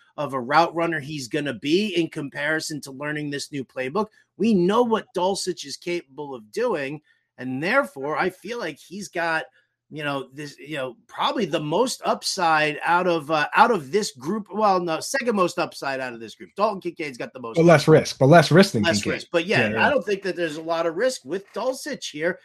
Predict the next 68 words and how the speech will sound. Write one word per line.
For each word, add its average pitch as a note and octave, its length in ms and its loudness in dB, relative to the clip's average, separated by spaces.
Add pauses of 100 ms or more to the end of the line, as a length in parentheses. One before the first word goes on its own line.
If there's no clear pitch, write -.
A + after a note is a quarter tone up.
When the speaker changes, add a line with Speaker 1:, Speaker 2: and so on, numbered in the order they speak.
(160)
Speaker 1:
even A#3 320 -4
with B3 240 -4
all F#3 160 2
these G3 200 -6
other G#3 180 -2
tight G3 340 -4
ends G#3+ 180 -6
in G#3+ 80 -6
the A3+ 100 -4
room. C4 380 -8 (240)
Speaker 2:
That's, C#3+ 260 4
and D#3 380 6
think G#3 140 8
about G#3 160 8
that. A2+ 240 2 (480)
That D#3+ 320 8
pairing G3 560 6 (240)
at C#3+ 140 4
tight F3+ 180 8
end D3+ 120 8
fourteen F3+ 440 4
and D#3+ 100 4
fifteen, E3 640 2
you C#3+ 200 4
could G#3+ 160 2
just F#3 200 0
wait C3+ 320 4
until A#2+ 320 -4
every F#3+ 240 2
single F#3 380 4
person D#3 340 0
in C#3 40 4
your C3 120 4
league B2+ 260 4
virtually A#2+ 540 0 (160)
drafts C3 340 0
a D#3 40 0
tight C#3+ 200 2
end C3+ 280 0 (160)
and C3 100 0
then C3+ 100 2
just C3 160 -2
go A#2+ 120 4
bing, D3+ 340 4
boom, A#2 260 2
start D3+ 340 4
Greg D#3+ 220 4
Dulcich D3+ 400 2
week D#3+ 220 0
one. D3 380 2
At B2 100 0
least, D#3+ 300 2
you E3+ 180 0
know, E3 60 4
he F#3 80 8
might G#3 160 8
be G#3 60 6
the D#3+ 120 4
third F3 240 4
target E3 260 4
on C#3 60 2
the B2+ 60 0
team, F#3 320 2
but A#2+ 80 2
at B2+ 80 2
least F#3 240 2
you B2 60 -2
know C#3 380 4